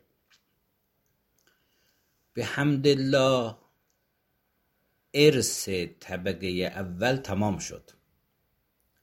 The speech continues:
وارثین طبقه اول اولاد و ابوین بودند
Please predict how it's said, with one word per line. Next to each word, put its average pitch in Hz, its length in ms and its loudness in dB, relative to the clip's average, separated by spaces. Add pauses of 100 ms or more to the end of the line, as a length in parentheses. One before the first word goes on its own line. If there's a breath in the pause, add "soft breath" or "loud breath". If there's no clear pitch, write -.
(1600)
وارثین 147 880 6
طبقه 143 380 -4
اول 135 760 -4 (280)
اولاد 110 880 2
و 120 160 -2
ابوین 90 600 0
بودند 73 680 -10